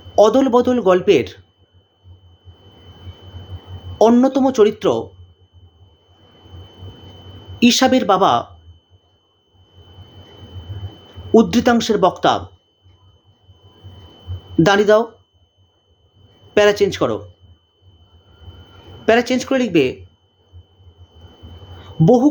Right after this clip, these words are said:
কষ্টের টাকায় বানানো ইসাবের জামাটা ছিঁড়ে গেলে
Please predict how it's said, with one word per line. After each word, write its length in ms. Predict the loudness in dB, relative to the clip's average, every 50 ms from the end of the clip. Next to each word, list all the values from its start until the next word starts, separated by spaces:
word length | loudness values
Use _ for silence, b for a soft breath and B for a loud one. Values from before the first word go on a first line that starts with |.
| 0
কষ্টের 360 | 0 -2 -2 -2 -6 -6 -8 -4 -2
টাকায় 300 | -2 0 0 0 0 0
বানানো 360 | 0 0 0 0 0 0 -2 -2 -4 -8 -14 _ _ _ _ _ _ _ _ _ _ _ _ _ _ _ _ _ _ _ _ _ _ _ _ _ -20 -20 -20 -20 -20 -20 -20 -20 -20 -20 -20 -18 -18 -18 -18 -18 -20 -20 -20 -20 -20 -20 -20 -18 -20 -20 -20 -18 -18 -16 B B B B B B -20 -20 -20 -8 0 0
ইসাবের 420 | 2 2 2 2 2 0 -2 0
জামাটা 420 | 0 0 2 2 2 2 2 0 0 0 -4 -10 -18 _ _ _ _ _ _ _ _ _ _ _ _ _ _ _ _ _ _ -20 -20 _ -20 -20 -20 -20 -20 -20 -20 -20 -20 -20 -20 -20 -20 -20 -20 -20 -20 -20 -20 -12 -6
ছিঁড়ে 280 | 0 2 4 4 4 4
গেলে 240 | 2 2 2 2 0